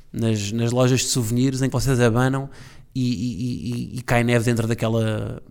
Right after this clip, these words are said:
daquela bola de vidro. Vocês não estão a viver nisso. Portanto, não, não comprem um pinheiro bra-, um pinheiro branco.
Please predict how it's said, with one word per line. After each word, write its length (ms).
daquela 320
bola 260
de 60
vidro. 340
Vocês 180
não 100
estão 140
a 20
viver 180
nisso. 200
Portanto, 220
não, 220
não 240
comprem 300
um 80
pinheiro 300
bra-, 140
um 140
pinheiro 320
branco. 300